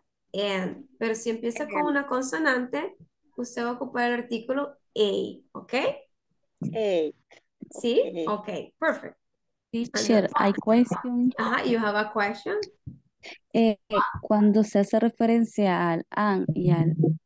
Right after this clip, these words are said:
Speaker 3: a,
Speaker 1: Ujú.
Speaker 3: ¿se puede usar cuando se pregunta, por ejemplo, "You are a mother"?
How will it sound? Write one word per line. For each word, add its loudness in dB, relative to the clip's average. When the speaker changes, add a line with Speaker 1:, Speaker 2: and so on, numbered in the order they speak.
Speaker 3:
a, 6
Speaker 1:
Ujú. -2
Speaker 3:
¿se -8
puede 4
usar 2
cuando 0
se -6
pregunta, -2
por -8
ejemplo, 2
"You 6
are 4
a 2
mother"? 2